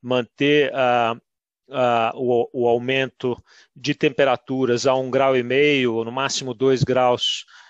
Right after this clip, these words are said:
ah, em relação ao, o que era em tempos pré-industriais. Pra gente conseguir atingir isso, será necessário, eh, nós, eh,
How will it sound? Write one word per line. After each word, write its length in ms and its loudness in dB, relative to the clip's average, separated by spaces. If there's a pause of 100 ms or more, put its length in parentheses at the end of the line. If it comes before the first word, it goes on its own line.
(140)
ah, 720 0 (460)
em 120 -8
relação 520 0
ao, 240 -4 (120)
o 140 -18
que 200 -4
era 280 2
em 80 -6
tempos 440 -4
pré-industriais. 1080 -2 (460)
Pra 160 0
gente 200 -4
conseguir 440 -2
atingir 720 -2
isso, 320 -4 (460)
será 440 0
necessário, 1120 -2
eh, 480 -2 (640)
nós, 840 -2 (380)
eh, 600 -6